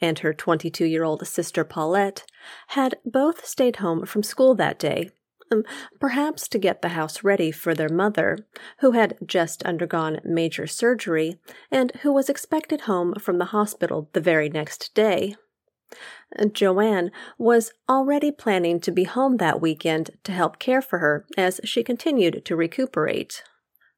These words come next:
Around lunchtime, Paulette's friend Jerry clocked out of his job as a night shift stock boy,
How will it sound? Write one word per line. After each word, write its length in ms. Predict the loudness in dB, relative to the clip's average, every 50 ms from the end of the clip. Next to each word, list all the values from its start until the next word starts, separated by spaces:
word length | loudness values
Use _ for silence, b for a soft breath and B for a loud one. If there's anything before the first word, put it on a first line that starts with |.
| _ _ -2
Around 440 | 0 0 2 2 2 2 0 0 -2
lunchtime, 680 | -2 -2 0 -2 -4 -4 -4 -4 -4 -2 -4 -4 -8 -10 _ _ _ -6 -6 -6
Paulette's 500 | -6 -4 -2 0 2 2 0 -2 -4 -8
friend 440 | -4 0 0 0 2 0 -2 -4 -4 -4
Jerry 480 | -2 0 2 2 2 0 0 -4 -6 B B B B B B B -14 -10 -10
clocked 420 | -6 -4 -2 -2 -2 -2 -2 -2
out 140 | -2 0 0
of 100 | 0 0
his 160 | 0 0 0
job 340 | 0 -2 0 0 0 2 0
as 140 | 0 0 0
a 60 | 0
night 240 | 0 0 0 -2 -4
shift 340 | -4 -4 -2 -4 -4 -6 -8
stock 480 | -10 -4 -2 0 0 0 -2 -4 -2
boy, 320 | 0 2 4 4 4 2